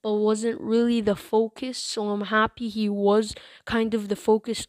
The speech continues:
of this season. I feel like Finn Wolfhard did an amazing job of acting in this season. And they hundred percent upped the gore and violence of this season. And I kind of like that because I am a horror fan.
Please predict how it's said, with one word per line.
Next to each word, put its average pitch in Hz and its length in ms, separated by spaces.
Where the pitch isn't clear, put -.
of 220 320
this 226 220
season. 226 680
I 214 80
feel 240 220
like 233 160
Finn 240 240
Wolfhard 226 560
did 220 160
an 214 100
amazing 214 640
job 208 320
of 202 220
acting 208 560
in 240 200
this 240 160
season. 247 600
And 247 260
they 247 200
hundred 269 720
percent 247 720
upped 247 300
the 214 400
gore 254 400
and 208 160
violence 214 800
of 208 240
this 220 240
season. 214 440
And 208 160
I - 20
kind 277 300
of 233 100
like 233 280
that 247 140
because 220 400
I 220 240
am 226 280
a 226 100
horror 240 340
fan. 240 300